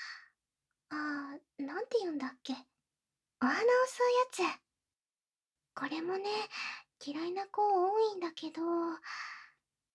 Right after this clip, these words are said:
でも、ちゃんとしてもらったらすっきりして気持ちいいから。ね。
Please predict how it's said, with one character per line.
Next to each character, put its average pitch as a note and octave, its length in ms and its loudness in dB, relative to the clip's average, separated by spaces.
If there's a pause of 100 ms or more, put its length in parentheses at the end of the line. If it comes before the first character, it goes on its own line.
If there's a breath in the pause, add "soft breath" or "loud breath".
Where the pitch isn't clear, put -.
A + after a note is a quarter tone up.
(600)
で C#4+ 120 2
も、 D4 240 4 (400 loud breath)
ち - 120 -4
ゃ A3 80 2
ん A#3 40 0
と C4 120 2
し C#4 80 -8
て D4+ 100 -2
も D#4+ 160 0
ら E4+ 80 0
っ F4 60 -2
た F#4 180 -6
ら E4 240 -2
す D4+ 200 -4
っ D4 60 -10
き - 160 -6
り A4+ 140 6
し A4 60 -6
て D4 180 0
気 - 180 -12
持 E4 60 0
ち F#4 60 2
い - 20 4 (300)
い - 20 -4
か C5 100 2 (1040)
ら。 F#4+ 60 0
ね。 A#4 60 6